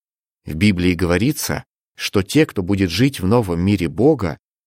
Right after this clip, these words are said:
не будут трудиться напрасно. Исайя шестьдесят пять, двадцать три. Самое лучшее образование.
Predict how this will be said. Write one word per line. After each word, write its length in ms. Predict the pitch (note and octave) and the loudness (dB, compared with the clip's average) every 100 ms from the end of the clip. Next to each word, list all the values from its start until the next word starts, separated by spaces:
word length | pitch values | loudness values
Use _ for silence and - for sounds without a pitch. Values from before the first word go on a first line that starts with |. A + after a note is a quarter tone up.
| - | -6
не 220 | F#2 F#2 | 0 0
будут 440 | D#2+ B2 D#3 B2 | 0 0 0 -2
трудиться 580 | - G2+ D#2 F#2 - F2 | -2 -4 0 -2 0 -2
напрасно. 720 | E2+ D#2+ E2 D2+ - - - - _ _ _ _ _ _ _ _ - | -2 -4 -4 -6 -8 -10 -14 -18 _ _ _ _ _ _ _ _ -8
Исайя 520 | E2 - G2+ F2+ C#2+ | -6 -2 0 0 -2
шестьдесят 640 | - F2 D#2+ D#2+ - D#2+ - | -4 -4 -2 -4 -4 -6 -2
пять, 340 | G#2 C#3+ - _ - | -2 -2 -8 _ -12
двадцать 460 | - E2+ - F2 | -6 -6 -8 -10
три. 300 | - D2+ - _ _ _ _ _ _ _ _ _ _ _ _ _ _ _ _ _ _ _ | -10 -10 -10 _ _ _ _ _ _ _ _ _ _ _ _ _ _ _ _ _ _ _
Самое 480 | - - G#2+ D3 C#3+ | -8 -2 0 2 2
лучшее 400 | A#2+ A2+ - A2 | 2 0 -2 -2
образование. 880 | G#2 G2 F#2+ G2+ F2 D2+ C#2 C2 | 0 0 0 -2 -2 -4 -6 -12